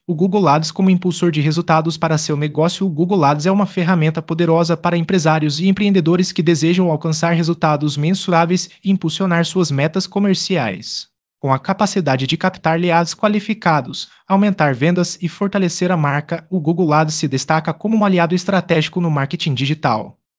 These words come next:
Ao adotar as melhores práticas e monitorar constantemente suas campanhas, você pode maximizar o retorno sobre investimento e garantir que cada centavo investido gere resultados tangíveis. Não deixe de explorar essa ferramenta e aproveitar ao máximo as oportunidades que ela oferece.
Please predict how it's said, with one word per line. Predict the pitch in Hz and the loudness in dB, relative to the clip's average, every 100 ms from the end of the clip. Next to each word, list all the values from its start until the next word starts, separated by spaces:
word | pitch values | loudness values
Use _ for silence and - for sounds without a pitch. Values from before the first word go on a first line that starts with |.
| - | -4
Ao | 123 117 | 0 0
adotar | 131 156 185 | 0 -2 -2
as | 165 | -2
melhores | 147 156 147 170 175 | -2 0 0 0 -4
práticas | - 160 175 - 160 156 - | -2 0 0 -2 -8 -8 -6
e | |
monitorar | 170 185 202 196 175 185 | -4 -2 -2 -2 0 0
constantemente | 185 208 214 - 202 190 175 190 175 | -4 -8 -6 -4 -4 -2 0 0 -2
suas | - 180 185 | -4 -4 -4
campanhas, | - 190 185 180 175 175 - _ | -4 -4 -2 -2 -2 -4 -10 _
você | 143 135 156 | -6 -4 -4
pode | 196 202 | -4 -4
maximizar | 175 180 - 208 180 165 | -2 -4 -4 -2 0 0
o | 156 | 0
retorno | 156 160 165 147 | -2 -4 -6 -6
sobre | - 160 156 | -8 -8 -4
investimento | 180 196 - 190 170 180 175 | -4 -2 -2 0 0 -2 -6
e | 170 | -8
garantir | 156 190 202 190 180 | -4 -2 -2 -4 -6
que | 156 | -8
cada | - 151 156 | -6 -4 -2
centavo | 151 185 175 143 147 | -2 -4 -2 -2 -2
investido | 185 196 190 202 190 | -2 -2 -2 -4 -2
gere | 165 165 165 | -2 0 -2
resultados | 160 170 175 185 185 185 | -2 -4 -2 0 0 -4
tangíveis. | 208 202 143 131 107 110 - - - _ _ _ | -2 0 0 -2 -4 -8 -12 -14 -16 _ _ _
Não | 131 139 | -2 2
deixe | 160 190 | 2 2
de | 196 | 0
explorar | 196 196 170 170 | 0 0 2 2
essa | 165 196 | 2 -2
ferramenta | 196 190 196 151 156 175 165 | 0 2 2 2 0 -4 -2
e | 156 | 0
aproveitar | 175 185 175 180 175 160 | 0 0 0 0 2 2
ao | 165 | 2
máximo | 139 156 - 170 | 0 0 0 0
as | 135 | 2
oportunidades | 151 190 196 214 175 160 165 185 | 0 0 0 0 4 4 4 0
que | - | 0
ela | 190 | 2
oferece. | 190 - 160 131 113 - - | 2 0 0 0 -2 -8 -12